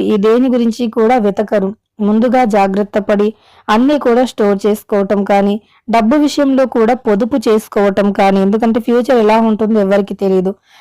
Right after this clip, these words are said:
ఇప్పుడు అనవసరమైనటువంటి ఖర్చులు చేయటం వల్ల ఫ్యూచర్లో డబ్బు సమస్య వస్తుందని చెప్పి డబ్బుని చాలా ఎక్కువగా సేవ్ చేస్తారు. సంపాదన తక్కువైనా ఖర్చు దానికి తగ్గట్టుగా అడ్జస్ట్ చేసుకుంటారు. మిగతా సంపాదన ఖచ్చితంగా సేవింగ్స్ చేస్తూ ఉంటారు.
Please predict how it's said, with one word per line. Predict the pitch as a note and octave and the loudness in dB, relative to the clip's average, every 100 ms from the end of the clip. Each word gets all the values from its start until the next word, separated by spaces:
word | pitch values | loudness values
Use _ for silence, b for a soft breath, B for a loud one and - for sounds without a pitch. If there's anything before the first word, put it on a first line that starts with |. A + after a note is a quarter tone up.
| b | b
ఇప్పుడు | B3+ A3+ C4 A3+ | -4 0 0 2
అనవసరమైనటువంటి | A3+ B3+ C#4 D4 C4+ C4+ A#3+ B3 A#3+ | 2 0 0 0 0 0 0 0 0
ఖర్చులు | A#3 G3+ - A#3 | -2 -4 -2 -4
చేయటం | A3+ G#3+ G3 G3 G#3+ | -2 0 0 0 0
వల్ల | G3+ G3 G3+ B B - | 0 0 -2 B B -2
ఫ్యూచర్లో | C4+ C#4 D4+ C#4 B3+ | 2 2 2 2 2
డబ్బు | G#3 F#3+ A#3 | 2 0 -2
సమస్య | B3+ A3+ G#3+ A#3 | 0 -2 0 0
వస్తుందని | G#3 - G#3 G3+ G3 | 0 -2 -2 0 -2
చెప్పి | G3+ G3 B3+ | -4 -4 -2
డబ్బుని | G3+ F#3+ G3+ A3 | 0 0 0 -2
చాలా | A#3 G#3 G3 | -2 0 0
ఎక్కువగా | A3 G3 G#3+ G#3 A3 | 0 -2 -2 -2 -2
సేవ్ | G#3 F#3+ | 0 -2
చేస్తారు. | F#3 F#3+ - F#3 F#3+ - b b b | -2 -8 -4 -2 -2 -6 b b b
సంపాదన | - B3+ B3+ D4 C#4+ C#4 | -4 -2 2 0 2 0
తక్కువైనా | A3+ G#3+ A#3+ A#3 A3+ | -2 -2 -2 0 0
ఖర్చు | B3+ A3+ G3+ A#3+ | 0 -2 -2 -2
దానికి | G#3 G#3 G3 | 0 0 -2
తగ్గట్టుగా | G#3+ F#3+ A3 A3+ A#3 A#3+ A#3+ | -4 -4 -2 -4 -2 -2 0
అడ్జస్ట్ | G3 F#3 G#3 - G#3+ | -2 -2 -4 -4 -6
చేసుకుంటారు. | G#3 G#3 - G#3 G3 G#3+ A#3+ | -4 -4 -6 -6 -2 0 0
మిగతా | A3+ G3 B3 | 0 -2 -2
సంపాదన | B3+ A3+ G#3+ G3+ G3 A#3 - b b - | -2 -2 -2 0 0 -2 -6 b b -2
ఖచ్చితంగా | A#3 C4+ C4+ C#4+ C#4 | -2 -2 -2 0 0
సేవింగ్స్ | - A3 A3+ C4 A#3 | 0 0 0 0 -4
చేస్తూ | A3+ G#3 - A#3+ | -4 -4 -2 -2
ఉంటారు. | A#3 F#3+ F#3+ F#3 | 0 0 0 0